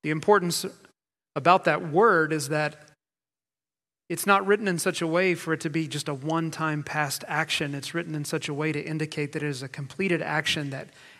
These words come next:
has ongoing effects.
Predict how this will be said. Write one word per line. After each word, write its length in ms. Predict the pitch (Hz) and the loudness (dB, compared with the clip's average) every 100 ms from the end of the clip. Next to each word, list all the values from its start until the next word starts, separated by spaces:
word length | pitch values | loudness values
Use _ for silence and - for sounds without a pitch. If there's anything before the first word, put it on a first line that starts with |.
| _ _ | _ _
has 200 | 156 139 - - | -4 -4 -6 -4
ongoing 840 | 170 170 156 139 151 151 135 123 120 _ _ _ _ _ _ _ _ _ - | 0 0 -2 -2 -2 -2 -4 -8 -16 _ _ _ _ _ _ _ _ _ -12
effects. 760 | - 147 131 - - - - | -8 -8 -8 -8 -8 -8 -12